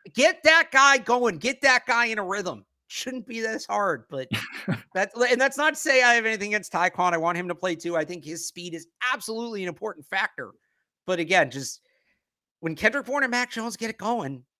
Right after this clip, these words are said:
Speaker 2: there's something there.
Speaker 1: it works. It just,
Speaker 2: Yeah.
Speaker 1: it works. And, um, I, people will say, "Well, maybe it's not sustainable." And this, I, I, I'd rather it be proven not sustainable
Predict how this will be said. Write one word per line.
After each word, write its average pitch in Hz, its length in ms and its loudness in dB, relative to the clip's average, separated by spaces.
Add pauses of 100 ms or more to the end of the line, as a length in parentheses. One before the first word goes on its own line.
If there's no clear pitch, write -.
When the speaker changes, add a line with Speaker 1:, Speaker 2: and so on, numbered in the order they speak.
(300)
Speaker 2:
there's 104 160 -8
something 113 340 -2
there. 110 220 0
Speaker 1:
it 175 120 -2
works. 233 680 2
It 185 140 -6
just, 220 260 -2
Speaker 2:
Yeah. 214 80 -2
Speaker 1:
it 220 60 -8 (100)
works. 208 640 -6
And, 180 320 -4 (480)
um, 202 200 2 (260)
I, 190 80 4
people 208 340 -4
will 220 140 0
say, 202 260 0
"Well, 196 140 -2
maybe 196 260 -2
it's 190 140 -10
not 202 180 0
sustainable." 185 720 -2
And 165 80 -2
this, 165 220 -4
I, 175 180 -2
I, 156 300 -2
I'd 160 160 0
rather 170 300 4
it 165 120 -2
be 156 120 -8
proven 147 400 -4
not 143 200 -6
sustainable 113 600 -14